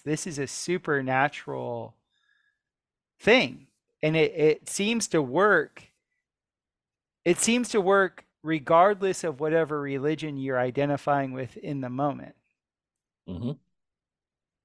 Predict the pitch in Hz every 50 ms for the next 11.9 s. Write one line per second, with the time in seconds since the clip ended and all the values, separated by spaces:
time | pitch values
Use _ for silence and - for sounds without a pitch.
0 | _ _ _ _ _ 156 160 156 - 180 196 196 - - 214 202 190 170 - 156
1 | 147 - - 165 151 - - - - 143 139 - _ _ 170 175 196 202 202 208
2 | 185 156 143 - - - 160 143 143 139 139 139 135 - 139 139 127 127 139 135
3 | - - 127 110 113 110 151 214 - - - - - _ _ - - _ _ _
4 | _ _ _ - - - - 101 120 113 - - _ _ _ _ _ _ _ _
5 | - - 175 160 156 180 190 196 202 190 175 160 156 127 135 175 165 147 131 123
6 | 143 147 156 185 208 220 - 151 139 156 196 247 - - - - 147 131 127 120
7 | 120 120 127 135 147 156 - _ _ _ _ _ _ _ _ _ _ _ _ -
8 | 151 151 147 143 143 139 - 160 151 147 - 175 160 143 131 135 127 - - -
9 | - 170 170 175 175 170 156 147 143 135 131 123 127 127 127 - 139 139 135 135
10 | 131 131 131 127 - - 170 160 160 156 135 120 143 131 - 127 127 123 127 139
11 | 143 151 160 160 151 139 139 143 139 127 123 123 123 127 156 165 -